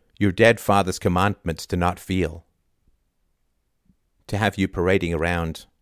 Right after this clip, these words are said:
with post-fertility women and broken women who dream of sex with the dead. You gotta normalize your appearance. I gotta, I guarantee you, man,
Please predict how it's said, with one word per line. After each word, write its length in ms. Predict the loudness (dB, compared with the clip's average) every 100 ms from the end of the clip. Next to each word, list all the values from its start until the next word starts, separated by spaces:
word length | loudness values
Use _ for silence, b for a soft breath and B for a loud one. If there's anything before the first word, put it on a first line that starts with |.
| _ _ _ _ _ _ _ _ _ _ _ _ _ _ _ _ _ _ _ _
with 260 | -8 -8 -4
post-fertility 1800 | 0 0 -2 -12 -18 _ _ _ _ _ _ _ _ -4 0 2 2 0
women 360 | -2 -4 -4 -8 _ _ _ _ _ _ _ _ _ _ _ _
and 440 | -4 -2 -2 -6 -14 _ _ _ _ _ _ _ -18
broken 500 | -4 0 0 0 -4
women 500 | -2 -2 -4 -6 -10 _ _ _ _ _ -6
who 180 | -4
dream 360 | -4 -4 -2 -2
of 100 | -6
sex 360 | -8 -10 -8 -12
with 100 | -12
the 60 |
dead. 320 | -8 -6 -6 -10 _ _ _ _ _ _ _ _ _ _ _ _ _ _ _ _ _ _ _ _ _ _ _ _ _ _ _ _
You 120 | -6
gotta 240 | -2 -2 -2
normalize 680 | -2 0 0 -2 -4 -4 -4
your 100 | -6
appearance. 320 | -4 -4 -4
I 80 | -6
gotta, 280 | -4 -4 -4
I 40 |
guarantee 420 | -4 -2 -4 -4
you, 100 | -6
man, 200 | -4 -6